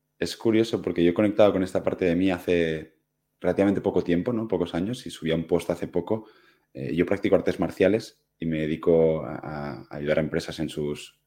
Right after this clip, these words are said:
en sus organizaciones, más o menos desde hace el mismo tiempo, casi una década. Y me he dado cuenta que afrontaba las dos cosas igual al principio, que era como un competidor,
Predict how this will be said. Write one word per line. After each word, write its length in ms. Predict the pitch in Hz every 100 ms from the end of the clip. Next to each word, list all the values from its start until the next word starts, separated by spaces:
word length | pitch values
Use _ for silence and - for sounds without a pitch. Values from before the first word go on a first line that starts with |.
| _ 82
en 40 |
sus 140 | 80
organizaciones, 600 | 80 78 78 78 87 92 - - -
más 200 | 95 98
o 40 |
menos 200 | 95 95
desde 160 | 85 82
hace 120 | 85
el 80 | 82
mismo 260 | 80 78 73
tiempo, 340 | 82 73 -
casi 240 | - 78 82
una 100 | 80
década. 380 | 78 71 67 _ _ _ _ _ _ _ _
Y 100 | 85
me 60 | 85
he 40 |
dado 100 | 95
cuenta 220 | 98 95 98
que 80 |
afrontaba 380 | 95 98 87 92
las 140 | 92 85
dos 160 | 85
cosas 520 | - 95 - - _ -
igual 320 | 82 78 101
al 100 | 82
principio, 460 | 78 80 85 82 95
que 60 | 82
era 120 | 87
como 280 | 90 82 -
un 160 | 95
competidor, 580 | 95 87 80 80 78